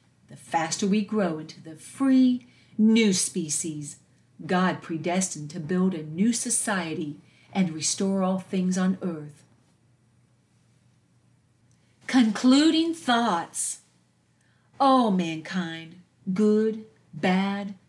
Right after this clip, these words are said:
and in between, have the awesome opportunity to reverse the original sin of rebelliously choosing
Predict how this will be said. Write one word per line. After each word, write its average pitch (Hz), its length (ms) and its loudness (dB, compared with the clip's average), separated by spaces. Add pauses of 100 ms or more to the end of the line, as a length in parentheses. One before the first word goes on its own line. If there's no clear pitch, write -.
(140)
and 220 140 2
in 262 160 4
between, 208 760 -6 (480)
have 185 260 2
the 185 160 0 (220)
awesome 247 500 0
opportunity 165 680 -4
to 165 120 -6
reverse 175 500 -4
the 175 140 -4
original 175 500 -6
sin 185 520 -2
of 156 160 -12
rebelliously 214 880 -4
choosing 175 800 -4